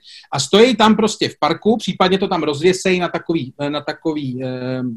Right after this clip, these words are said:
jak se tomu říká, no, provázky, případně to tam dají třeba na deštníky. Zkrátka dobře, v tom parku je prostě velký jako tržiště, kde starý že-, chlapi a ženský držej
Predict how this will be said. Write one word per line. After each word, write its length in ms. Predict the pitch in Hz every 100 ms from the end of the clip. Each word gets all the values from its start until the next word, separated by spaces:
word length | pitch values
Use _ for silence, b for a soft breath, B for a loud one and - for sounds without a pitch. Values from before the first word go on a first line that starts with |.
| 120 _ 131 _ 135
jak 120 | 131
se 100 | 143
tomu 160 | 139 131
říká, 340 | 131 117 104 - _ _
no, 180 | 120 117
provázky, 640 | 147 160 170 - 190 220 B B
případně 360 | - 160 180 175
to 100 | 180
tam 100 | 170
dají 140 | 170
třeba 180 | 165 170
na 80 | 127
deštníky. 380 | 143 - 180 214
Zkrátka 360 | 190 185 190
dobře, 220 | 208 - 170
v 40 |
tom 160 | 190 131
parku 400 | 175 190 233 254 b b -
je 120 | 180
prostě 340 | 208 202 151
velký 640 | 156 226 226 196 202 214 -
jako 280 | 156 123 110 _
tržiště, 580 | 180 170 226 - 233 226
kde 340 | 185 147 147 - _ -
starý 640 | - 185 208 214 208 147
že-, 140 | 151 147 143 139
chlapi 480 | - 185 190 202
a 80 | 143
ženský 400 | 127 175 - 202
držej 440 | 151 170 180 143